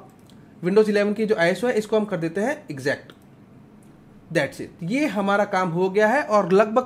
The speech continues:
प्रिपरेशन भी हमारी पूरी हो चुकी है। अब आपको अपग्रेड करने के लिए क्या करना है, simply Windows टेन के आईएसओ को डबल क्लिक करके ओपन करना है and then यहाँ पर जो सेटअप है इसके ऊपर राइट क्लिक करना है,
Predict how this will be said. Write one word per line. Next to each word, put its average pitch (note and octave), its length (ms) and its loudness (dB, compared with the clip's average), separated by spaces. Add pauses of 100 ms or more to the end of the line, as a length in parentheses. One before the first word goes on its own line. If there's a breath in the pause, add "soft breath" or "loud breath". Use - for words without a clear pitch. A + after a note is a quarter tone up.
प्रिपरेशन G3+ 440 -2
भी A3 80 2
हमारी G3+ 280 2
पूरी G3+ 300 -2
हो F3+ 200 2
चुकी E3 280 0
है। A2+ 120 2 (400 loud breath)
अब C4+ 100 6
आपको D4 200 4
अपग्रेड A#3 260 2
करने A3 240 0
के A3 80 -2
लिए A3 100 2
क्या G3+ 140 0
करना F3+ 260 -2
है, G#3+ 60 2
simply G#3 440 2 (640 loud breath)
Windows G3 280 2
टेन G3+ 160 2
के F#3+ 100 2
आईएसओ E3+ 260 2
को E3+ 220 2
डबल C#3+ 220 0
क्लिक D#3+ 220 0
करके C#3+ 180 0
ओपन D#3+ 240 -2
करना F#3+ 220 0
है B3+ 280 0
and D3+ 200 -2
then F3 140 2
यहाँ E3+ 180 2
पर F#3 160 0
जो E3+ 120 -4
सेटअप F#3 360 2
है B3 180 6
इसके G3 200 -6
ऊपर F3+ 160 -2
राइट D3 160 0
क्लिक A3 160 -4
करना A3+ 200 0
है, D#4 200 0